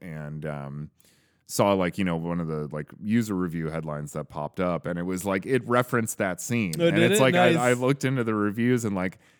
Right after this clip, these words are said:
Speaker 1: half the reviews, even in just, like, the first little blurb, were like, "Oh my God, this scene of this guy eating fit," like, it, it, like,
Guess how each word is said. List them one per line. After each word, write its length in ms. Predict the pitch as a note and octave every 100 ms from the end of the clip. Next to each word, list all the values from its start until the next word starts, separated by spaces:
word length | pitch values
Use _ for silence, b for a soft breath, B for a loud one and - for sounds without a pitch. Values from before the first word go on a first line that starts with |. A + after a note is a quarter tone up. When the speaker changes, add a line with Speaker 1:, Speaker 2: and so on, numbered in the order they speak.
| b
Speaker 1:
half 280 | - C#3 C#3
the 80 | C3+
reviews, 480 | A#2 A2+ B2 A#2 G#2+
even 180 | G#2+ G#2
in 100 | G2
just, 200 | G2 G#2+
like, 160 | F#2
the 100 | F#2+
first 320 | - G2+ F#2+
little 180 | G#2 F2+
blurb, 300 | E2 F#2 F#2
were 80 | E2+
like, 180 | E2+ -
"Oh 120 | C#3
my 180 | A#2+ A2+
God, 280 | A#2 G#2+ F#2+
this 160 | F#2+ -
scene 260 | B2 A#2 G2+
of 80 |
this 160 | F#2+ F2+
guy 320 | A2 G#2 F#2
eating 340 | E2+ G2+ F#2+ F2
fit," 240 | A#2+ A2
like, 180 | G2+ G2+
it, 300 | B2+ C#3 -
it, 220 | C#3+ C3
like, 240 | C3 A#2